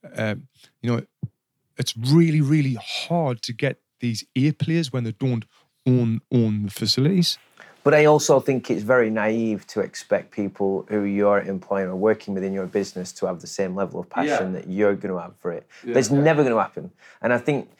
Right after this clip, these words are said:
Speaker 2: that's a lesson learned as well. Like, in the beginning, it was like
Speaker 3: Yeah.
Speaker 2: hiring coaches and stuff. And we'd hire someone and we'd expect them to just, like, love it as much as us and have the same passion and be like, "This is the greatest thing."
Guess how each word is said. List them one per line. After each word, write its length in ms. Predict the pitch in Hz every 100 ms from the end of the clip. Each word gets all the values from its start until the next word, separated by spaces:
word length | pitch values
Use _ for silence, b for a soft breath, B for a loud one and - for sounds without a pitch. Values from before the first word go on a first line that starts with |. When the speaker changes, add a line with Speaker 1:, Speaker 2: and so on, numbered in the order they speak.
| b _
Speaker 2:
that's 240 | 139 131
a 60 | 135
lesson 580 | 117 107 - 107 98 98
learned 340 | 87 104 101 98
as 140 | 92
well. 220 | 113 110
Like, 300 | 107 101 - -
in 120 | 107
the 80 | 101
beginning, 480 | 101 95 107 101 98
it 320 | - _ _
was 100 | 104
like 100 | 98
Speaker 3:
Yeah. 120 | 110
Speaker 2:
hiring 360 | 120 110 110 98
coaches 540 | - 117 113 - 101
and 120 | 101
stuff. 420 | 98 104 98 - _ b b -
And 80 | 104
we'd 80 | 104
hire 300 | 127 131 131
someone 360 | - 107 101
and 80 | 98
we'd 140 | 101
expect 420 | 110 - - - -
them 160 | 110 104
to 120 | 101
just, 300 | 101 - -
like, 180 | 90 -
love 380 | 110 113 117 104
it 60 |
as 160 | 92 95
much 260 | 104 -
as 80 | 98
us 140 | 98 98
and 80 |
have 160 | 104 101
the 80 | 101
same 260 | - 101
passion 340 | 98 95 - 95
and 80 | 90
be 60 |
like, 160 | - -
"This 140 | -
is 100 | 110
the 60 | 107
greatest 340 | 101 98 -
thing." 180 | 101